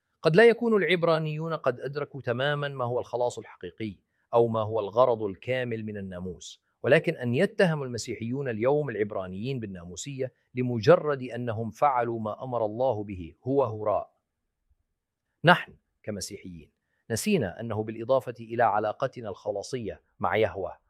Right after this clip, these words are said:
علينا أيضًا واجب الطاعة. إذا كان لديك أي شك في هذه الحقيقة، اقرأ سفر يعقوب أخو يسوع.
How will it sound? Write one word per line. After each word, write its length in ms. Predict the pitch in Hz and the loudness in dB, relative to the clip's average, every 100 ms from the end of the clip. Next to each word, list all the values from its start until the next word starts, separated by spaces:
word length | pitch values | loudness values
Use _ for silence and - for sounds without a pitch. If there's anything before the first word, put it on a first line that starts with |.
| - | 2
علينا 400 | 104 117 117 110 | 4 4 0 -4
أيضًا 260 | 113 113 | -4 -2
واجب 320 | 110 110 113 | -2 -4 -6
الطاعة. 480 | 110 - 147 104 78 _ _ _ | -2 8 8 8 2 _ _ _
إذا 140 | 110 110 | -2 0
كان 200 | - 131 | 2 0
لديك 440 | 123 113 120 117 | 0 0 -2 -2
أي 220 | 110 110 | -4 -6
شك 320 | 107 143 - 113 | -6 -6 -8 -12
في 160 | 113 107 | -4 -2
هذه 200 | 117 107 | -2 -2
الحقيقة، 600 | - - 123 - 92 - - | -6 -8 -10 -6 -8 -6 -8
اقرأ 280 | 131 117 110 | -6 -4 -6
سفر 260 | - 117 | -8 -4
يعقوب 540 | 113 107 - 165 123 107 _ | 2 2 4 2 2 -2 _
أخو 240 | - - 117 | -6 -2 -4
يسوع. 480 | 110 190 156 95 | -2 2 4 4